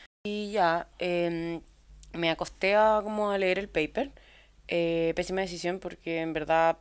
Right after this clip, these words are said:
siempre que me <laughs> acuesto, me, que me acuesto a estudiar, ni cagando estudio y me duermo. Y, weón, me dieron dos parálisis de sueño.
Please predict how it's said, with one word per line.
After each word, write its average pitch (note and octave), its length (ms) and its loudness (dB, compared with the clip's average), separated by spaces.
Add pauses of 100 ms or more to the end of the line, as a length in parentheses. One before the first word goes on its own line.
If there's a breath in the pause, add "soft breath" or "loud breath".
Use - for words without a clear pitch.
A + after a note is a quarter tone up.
siempre E3+ 300 -4
que E3 80 -4
me E3+ 60 -2
<laughs> - 20 -8
acuesto, - 360 -8
me, F3+ 420 -2 (260 loud breath)
que E3+ 100 -2
me E3 60 2
acuesto E3+ 340 -2
a - 20 -6
estudiar, F3 340 0 (200)
ni E3+ 220 -2
cagando E3 300 -2
estudio F3 240 -8
y F3 40 -4
me F3 60 -4
duermo. E3+ 300 -6 (800 loud breath)
Y, G3+ 180 -2
weón, G3+ 400 0
me A3+ 80 -4
dieron A#3 260 -4
dos A#3+ 120 -4
parálisis B3 460 -2
de A#3 120 -4
sueño. E3+ 560 -6